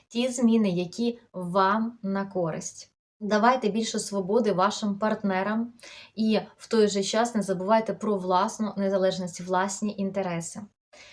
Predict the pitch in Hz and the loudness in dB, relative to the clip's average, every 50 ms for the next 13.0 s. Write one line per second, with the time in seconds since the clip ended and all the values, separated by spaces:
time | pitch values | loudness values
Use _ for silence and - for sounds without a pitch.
0 | - - _ - 208 202 226 247 233 233 233 220 220 - - 196 185 180 190 185 | -20 -18 _ -6 -2 2 2 2 4 6 4 4 4 2 -2 -4 -2 -2 -2 -4
1 | 208 202 - 202 208 208 202 - - 285 294 294 - - - - _ - 208 226 | -4 -6 -6 -6 -6 -6 -6 -6 -6 -8 -8 -8 -10 -18 -20 -12 _ 0 2 2
2 | 233 233 233 233 240 233 226 226 214 190 180 175 180 180 175 170 170 - - 202 | 4 4 4 4 4 4 4 4 4 4 2 2 0 -2 -2 -4 -4 -4 -4 -2
3 | 190 196 208 226 262 277 247 208 - 196 214 226 208 214 202 208 - - - - | 0 2 2 2 2 2 0 0 0 0 0 2 2 2 2 0 -2 -8 -6 -2
4 | 214 208 214 214 - - 220 202 196 196 - - - 202 180 180 170 - 175 170 | -2 -2 -2 -2 -2 -2 0 0 2 0 -2 -2 -2 -2 -2 -2 -2 -4 -6 -4
5 | 165 165 165 - - - - - 233 233 277 269 262 233 226 226 220 214 220 220 | -4 -4 -8 -10 -18 -8 -2 -2 2 4 4 4 4 4 0 0 0 0 0 0
6 | 214 - - 277 277 254 233 - - 202 196 202 208 233 247 233 226 - 208 208 | 0 2 2 2 2 2 0 0 -2 -2 0 0 2 2 0 0 -2 -2 -4 -4
7 | - - 226 226 226 - - - - - - 247 247 220 247 233 - - 226 220 | -2 -2 0 0 0 0 -2 -10 -14 -8 -4 0 0 2 2 0 0 0 0 2
8 | 208 202 190 185 170 170 165 175 185 - - 254 262 254 - - - - - 170 | 4 4 4 4 2 2 0 -2 -4 -2 -2 -2 -2 -4 -8 -20 -20 -16 -16 -12
9 | - - 233 240 262 254 240 226 - - - 202 190 185 208 214 226 - - 226 | -4 2 2 4 4 4 4 2 2 0 -6 -6 -4 -2 0 0 -2 -2 -2 0
10 | 202 202 196 - - 196 190 180 170 190 202 202 208 202 196 196 185 - 202 196 | 0 0 0 0 2 2 2 2 0 0 0 0 0 0 -2 -4 -4 0 2 2
11 | 196 180 165 165 170 - _ _ _ _ _ _ _ - 214 214 208 208 - 233 | 2 2 0 -2 -6 -8 _ _ _ _ _ _ _ -2 0 0 0 2 2 2
12 | 233 233 233 233 226 226 220 208 220 220 196 196 214 202 180 175 175 170 170 | 4 6 6 6 6 6 4 2 2 0 0 0 2 2 2 2 0 -4 -6